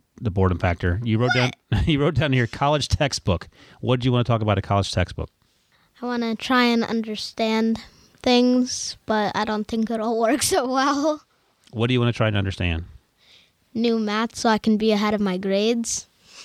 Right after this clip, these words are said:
Speaker 1: Well, yeah, I don't know if you need a college textbook for that. You just go with a third grade <laughs> textbook.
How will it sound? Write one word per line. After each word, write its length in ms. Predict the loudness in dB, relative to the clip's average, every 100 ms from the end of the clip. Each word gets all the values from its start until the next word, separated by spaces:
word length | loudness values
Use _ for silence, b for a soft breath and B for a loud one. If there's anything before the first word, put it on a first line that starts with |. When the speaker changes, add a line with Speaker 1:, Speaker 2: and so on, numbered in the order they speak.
| B -6
Speaker 1:
Well, 320 | 0 0 0 0
yeah, 180 | 0 2
I 20 |
don't 100 | 2
know 40 |
if 80 | 2
you 60 | 2
need 100 | 0
a 60 |
college 320 | 0 -2 -2
textbook 320 | -2 -4 -4 -2
for 80 |
that. 140 | 0 2
You 100 | 0
just 120 | 0
go 160 | 0 0
with 160 | 0
a 80 | -2
third 260 | 2 2 2
grade 120 | -4 -2
<laughs> 40 |
textbook. 680 | -2 0 -4 -4 -4 -6